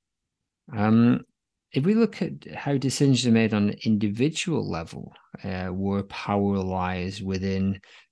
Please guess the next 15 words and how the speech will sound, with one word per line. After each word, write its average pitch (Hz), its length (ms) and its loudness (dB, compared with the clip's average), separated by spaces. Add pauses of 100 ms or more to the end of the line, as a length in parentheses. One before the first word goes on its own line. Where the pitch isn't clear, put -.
(120)
uh, 90 140 -6
each 98 340 -4
person - 580 -2
within 92 300 -4
the 87 80 -8
school, - 560 -8 (400)
um, 80 380 -10 (180)
what 127 480 -2
does 139 180 -10
the 135 140 0
expert-centered 113 760 -4
school - 340 -6
think 98 320 -8
of 87 140 -10
this? - 420 -12